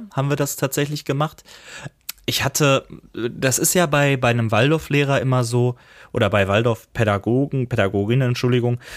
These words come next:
ist es ja auch immer so, man sitzt irgendwo, wie bei dir mit den Zeugnissprüchen, und plötzlich kommt was.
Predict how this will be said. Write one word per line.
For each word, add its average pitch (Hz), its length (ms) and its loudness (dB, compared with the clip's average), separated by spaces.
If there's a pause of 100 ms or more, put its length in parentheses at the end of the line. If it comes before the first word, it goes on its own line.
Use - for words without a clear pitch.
(180)
ist 131 160 0
es 139 140 2
ja 135 140 4
auch 120 140 0
immer 131 220 2
so, 123 160 0
man 127 160 2
sitzt 135 320 0
irgendwo, 151 680 2 (300)
wie 120 220 0
bei 117 140 2
dir 113 160 2
mit 120 120 0
den 107 100 0
Zeugnissprüchen, 151 600 0
und 123 140 0
plötzlich 139 340 0
kommt 110 300 0
was. - 240 -6